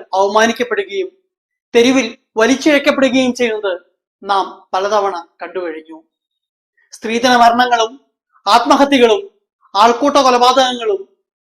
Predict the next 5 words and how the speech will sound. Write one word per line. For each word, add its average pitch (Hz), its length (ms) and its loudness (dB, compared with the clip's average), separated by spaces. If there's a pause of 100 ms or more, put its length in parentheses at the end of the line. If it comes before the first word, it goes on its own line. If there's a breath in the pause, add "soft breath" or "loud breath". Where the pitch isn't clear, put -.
(460)
ശിശുഹത്യകളും 262 720 0
തുടങ്ങിയ 233 340 -2 (640)
സാമൂഹ്യ 233 500 0 (240)
അരക്ഷിതാവസ്ഥകൾ 214 800 -2 (560)
അനുദിനം 220 460 -2